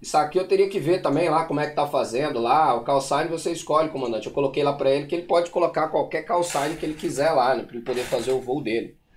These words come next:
tá? E a gente tenta responder o, o, da, da melhor maneira possível aqui, mas, cara, Pedro Ernesto, boa no-, boa tarde, Flávio. Não consigo entender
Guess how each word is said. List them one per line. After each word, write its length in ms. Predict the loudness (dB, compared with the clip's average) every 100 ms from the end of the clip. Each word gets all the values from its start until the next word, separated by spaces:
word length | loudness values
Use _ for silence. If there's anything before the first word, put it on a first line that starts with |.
| _ _ _ -2
tá? 400 | 0 0 -2 -18 -20 -20 -20 -20 _ 2
E 280 | 4 4 4
a 60 |
gente 220 | 4 4 4
tenta 260 | 4 6
responder 580 | 6 6 2 4 4 6
o, 200 | 6 4
o, 420 | 2 -2 -6 -6 -6
da, 220 | 2 4
da 120 | 4
melhor 280 | 4 6 6
maneira 300 | 6 6 4
possível 540 | 2 -4 0 0 2 0
aqui, 220 | 0 0
mas, 420 | 4 4 2 -2
cara, 520 | 2 4 6 2 -2 _ _ -20 -20 -20 4
Pedro 240 | 6 8
Ernesto, 500 | 6 6 4 2 0
boa 180 | 4 6
no-, 180 | 4 4
boa 180 | 4 6
tarde, 340 | 6 4 4
Flávio. 380 | 4 6 4 4
Não 140 | 2
consigo 380 | 4 2 2 0
entender 680 | 2 2 4 4 4 2 -12